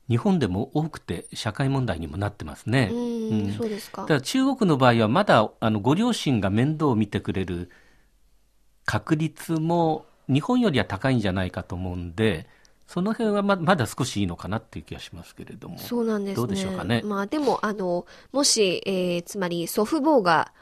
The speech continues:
Speaker 2: 孫の世話をすると、
Speaker 1: はい。
Speaker 2: いろいろ過保護などの問題も生じますから。
Speaker 1: <laughs> そうか、そうか。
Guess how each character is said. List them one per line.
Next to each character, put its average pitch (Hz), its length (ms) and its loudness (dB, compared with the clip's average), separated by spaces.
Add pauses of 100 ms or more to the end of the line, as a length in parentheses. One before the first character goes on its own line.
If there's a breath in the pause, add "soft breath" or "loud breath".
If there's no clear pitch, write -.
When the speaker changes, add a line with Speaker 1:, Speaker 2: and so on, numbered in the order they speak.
Speaker 2:
孫 214 340 2
の 269 120 4
世 247 200 2
話 254 180 6
を 208 60 2
す - 140 -6
る 175 140 -4
と、 220 340 2
Speaker 1:
は 113 140 4
い。 - 180 -4
Speaker 2:
い 240 120 0
ろ 254 180 10
い 240 40 10
ろ 233 200 10
過 226 260 2
保 277 140 4
護 233 180 8
な 208 140 2
ど 208 100 0
の 170 120 0
問 196 220 -2
題 208 140 2
も 196 140 -2
生 - 140 0
じ - 40 8
ま 180 80 12
す 185 80 2
か 185 80 -2
ら。 156 160 8
Speaker 1:
<laughs> - 40 -8
そ 135 100 6
う 107 40 4
か、 104 120 2
そ 110 120 0
う 92 40 -2
か。 - 240 -2